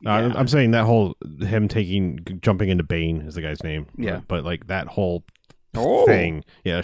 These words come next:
Speaker 1: "Oh, it's a
Speaker 2: Batman.
Speaker 1: reckoning, Neo."
Speaker 2: <laughs>
Speaker 1: Yeah. <laughs> "I run the real world now. You were born of the real world." <laughs> Yeah, anyway, um, but no, like, that, that whole dumb thing is, is, it's dumb.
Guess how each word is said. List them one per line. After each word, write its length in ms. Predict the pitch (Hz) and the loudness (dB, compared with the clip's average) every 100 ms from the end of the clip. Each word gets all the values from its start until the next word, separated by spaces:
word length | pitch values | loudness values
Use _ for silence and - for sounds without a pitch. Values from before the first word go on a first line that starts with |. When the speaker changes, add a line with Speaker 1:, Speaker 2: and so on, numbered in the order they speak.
| - | -2
Speaker 1:
"Oh, 300 | 143 233 196 | 0 2 2
it's 120 | 101 | 2
a 100 | - | 0
Speaker 2:
Batman. 40 | 87 | 2
Speaker 1:
reckoning, 440 | 156 240 202 92 | 2 4 2 2
Neo." 120 | 76 | 0
Speaker 2:
<laughs> 520 | - - - - 202 | 0 0 0 -2 0
Speaker 1:
Yeah. 200 | 156 113 - 190 - - | 0 0 -2 -4 -6 -4
<laughs> 380 | - - - - | -4 -6 -12 -10
"I 120 | 82 | -6
run 320 | 104 196 147 113 | -4 0 0 0
the 80 | |
real 340 | 98 175 262 262 | 2 2 2 2
world 340 | 110 82 76 | 0 -2 -4
now. 680 | - - - - 69 90 - - - - - | -8 -10 -8 -8 -6 -6 -8 -16 -14 -16 -4
You 60 | 139 | 4
were 120 | 185 | 4
born 320 | 107 113 220 | 6 6 6
of 60 | 262 | 4
the 60 | 156 | 0
real 200 | 139 - | -8 -10
world." 1160 | - - - - - - - 233 - - - - - | -12 -8 -4 -2 0 0 0 0 0 -2 -2 -4 -8
<laughs> 260 | - 208 - _ _ - | -10 -12 -12 _ _ -12
Yeah, 80 | 82 | -6
anyway, 320 | - 120 87 76 - 113 | -2 0 0 -2 -4 2
um, 220 | 120 113 | 4 4
but 120 | 113 | 4
no, 160 | 107 101 | 4 6
like, 200 | 123 135 | 4 4
that, 240 | 185 147 | 2 4
that 180 | 170 156 | 4 6
whole 180 | 147 127 | 6 4
dumb 300 | 123 113 101 | 4 4 4
thing 180 | 104 | 4
is, 220 | 92 87 - | 2 0 -4
is, 160 | 104 85 85 - - - | -4 -4 -8 -18 -18 -10
it's 220 | 98 - | -8 -4
dumb. 300 | 92 76 | -4 -4